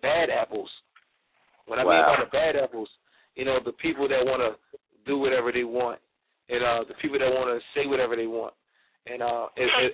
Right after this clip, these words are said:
Speaker 1: it makes, it makes, it makes the culture of the industry, you know,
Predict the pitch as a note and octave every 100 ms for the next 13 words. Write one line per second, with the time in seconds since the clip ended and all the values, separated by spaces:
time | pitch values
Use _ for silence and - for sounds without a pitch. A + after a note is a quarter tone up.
0 | B2+ C3+ C#3+ - _ - B2+ C#3+ C#3 -
1 | B2 C3 C3+ - A#2+ - C#3 - A#2 A2+
2 | C3+ C#3+ B2+ - A#2 G#2+ _ _ _ _
3 | - A#2 A#2 A2+ A2+ G#2+ G#2